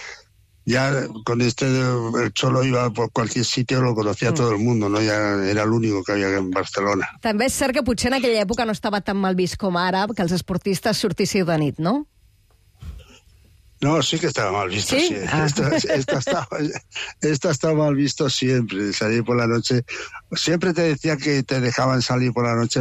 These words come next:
Speaker 1: los lunes, después del partido, pero es igual, si se, si te pasabas de la hora, te decían tal hora, de la, sobre las doce o la una, pues ya estar en casa y tal.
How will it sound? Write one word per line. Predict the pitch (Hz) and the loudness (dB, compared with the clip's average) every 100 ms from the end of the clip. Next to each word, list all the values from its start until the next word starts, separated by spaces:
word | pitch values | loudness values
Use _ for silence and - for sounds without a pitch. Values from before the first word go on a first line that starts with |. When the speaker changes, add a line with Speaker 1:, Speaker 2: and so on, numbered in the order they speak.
| 120 | 2
Speaker 1:
los | 110 | 2
lunes, | 104 104 113 95 90 | 2 2 2 2 -2
después | 87 90 113 110 | -4 -2 0 2
del | 107 | 0
partido, | 98 92 - 95 87 | 0 -2 0 0 0
pero | 82 95 92 85 - - - - | -2 0 0 -2 -8 -8 -8 -2
es | 127 - | -2 0
igual, | 127 107 104 | 2 2 2
si | - | -2
se, | 107 123 117 113 113 110 110 107 113 135 - | -2 0 2 2 2 2 2 2 0 -4 -8
si | - 120 | -4 -4
te | 110 117 | -2 -2
pasabas | 117 107 147 143 139 | 0 0 2 2 2
de | 135 | 2
la | 135 139 | 0 0
hora, | 143 143 143 139 | 0 2 0 0
te | |
decían | 135 127 131 117 | 0 0 -2 0
tal | 156 160 | 0 2
hora, | 160 160 | 2 2
de | 151 | 2
la, | 147 135 117 | 2 0 -2
sobre | - 131 131 | 0 2 2
las | 127 120 | 0 0
doce | 147 156 151 | 0 0 0
o | |
la | 139 | 2
una, | 151 151 | 2 0
pues | 147 | 0
ya | 139 | 0
estar | 127 - 123 | 0 0 0
en | 120 | 0
casa | - 123 110 | 0 -2 -2
y | 113 | -4
tal. | 101 | -4